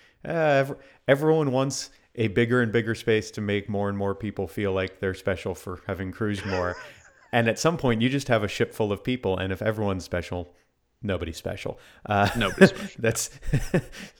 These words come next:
Speaker 1: little bit of a maybe controversial tangent. You can leave comments there. Uh, again, my name is Rick Ross. Uh,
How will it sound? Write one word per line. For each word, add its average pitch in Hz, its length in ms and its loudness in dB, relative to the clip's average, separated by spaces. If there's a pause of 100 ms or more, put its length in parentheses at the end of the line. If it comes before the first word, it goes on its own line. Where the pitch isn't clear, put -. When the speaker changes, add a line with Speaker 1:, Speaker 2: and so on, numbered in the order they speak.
(640)
Speaker 1:
little 185 160 6
bit 170 140 8
of 143 80 0
a 127 140 4
maybe 147 280 4
controversial 131 560 0
tangent. 107 380 0 (200)
You 143 160 -2
can 151 140 2
leave 151 220 4
comments 131 420 4
there. 104 380 4 (120)
Uh, 104 100 0
again, 107 280 4
my 117 160 4
name 131 140 4
is 87 120 -2
Rick 107 280 2
Ross. 120 400 2 (240)
Uh, 101 240 2